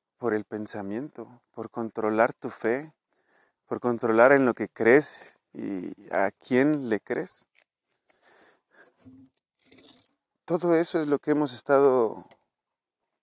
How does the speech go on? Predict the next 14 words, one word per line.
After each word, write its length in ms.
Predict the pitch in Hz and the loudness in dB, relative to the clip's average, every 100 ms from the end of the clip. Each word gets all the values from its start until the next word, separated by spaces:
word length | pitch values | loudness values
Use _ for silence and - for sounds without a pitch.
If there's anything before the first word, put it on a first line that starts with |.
| _ _ _ _ _ _ _ _ _ | _ _ _ _ _ _ _ _ _
viviendo 500 | 135 127 117 139 151 | 2 2 4 4 4
en 120 | 120 | 2
estos 220 | 123 - 127 | 0 -4 -8
momentos, 720 | 104 107 123 113 98 - - | -4 -4 -4 -8 -12 -14 -14
o 100 | 120 | -14
por 200 | - 117 | -2 0
lo 80 | 107 | 0
que 140 | - | -2
se 160 | 104 120 | 2 4
ha 20 | |
estado 300 | 120 131 127 | 4 2 -2
peleando. 640 | 120 107 95 113 110 110 _ _ _ _ _ _ _ _ _ _ _ _ _ - - _ _ _ _ | -2 -4 -2 -2 -4 -10 _ _ _ _ _ _ _ _ _ _ _ _ _ -20 -20 _ _ _ _
<sighs> 1600 | - 143 135 127 110 110 - - - - - - - - - _ | -4 -2 -2 -4 -8 -12 -14 -16 -18 -20 -20 -20 -20 -20 -20 _
Porque, 1160 | - 127 - 120 107 104 101 95 90 87 76 - | -2 -2 0 0 4 4 4 0 -2 -4 -6 -14